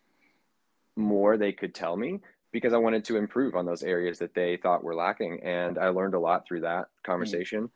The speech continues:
Speaker 1: Um, and then the people I've also talked to, um, one other reader who, um, left a glowing review on, on Goodreads as well, but individually we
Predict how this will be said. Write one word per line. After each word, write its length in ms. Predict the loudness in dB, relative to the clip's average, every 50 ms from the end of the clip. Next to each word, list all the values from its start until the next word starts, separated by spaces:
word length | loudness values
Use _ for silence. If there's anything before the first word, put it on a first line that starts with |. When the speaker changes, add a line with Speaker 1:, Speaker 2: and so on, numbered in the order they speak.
| _ _ _ _ _ _ _ 0
Speaker 1:
Um, 340 | 2 4 4 4 2 0 0 2
and 120 | 2 4
then 160 | 4 4 4
the 80 | 2 0 -2 -4
people 260 | -6 -4 -2 0 0 0 0 0 0
I've 160 | 0 2 2
also 240 | 0 0 0 -4 -6
talked 340 | -2 0 0 0 0 -2 -6 -4
to, 320 | -2 0 0 0 -2 -2 -6 _ -20 _ _ _ _ _ -4 -2
um, 160 | 0 0 0 0 -2 -4 -4 0 2 4
one 80 | 4
other 240 | 6 4 4 2 0
reader 320 | 0 -2 -2 0 0 0 0 -2 -2
who, 380 | -4 -2 -2 -2 -4 -6 -8 -12 _ _ _ _ _ _ _ _ _ _ _ _ _ _ 2
um, 340 | 2 4 4 4 2 2 0 -2 -4 -4
left 140 | -4 -4 -4
a 40 | -4 0
glowing 220 | 0 2 2 2 0
review 380 | 0 -2 -2 -2 -4 -2 -2
on, 320 | -2 -2 -2 -2 -6 -8 -10 -8 -4
on 200 | -4 -4 -2 -4
Goodreads 280 | -4 -4 -4 -4 -4 -6
as 60 | -2 2
well, 200 | 4 6 6 6
but 140 | 4 2 0
individually 600 | 0 -2 0 0 -2 -2 -2 -2 0 0 0 0
we 280 | 0 -2 -2 -2 -4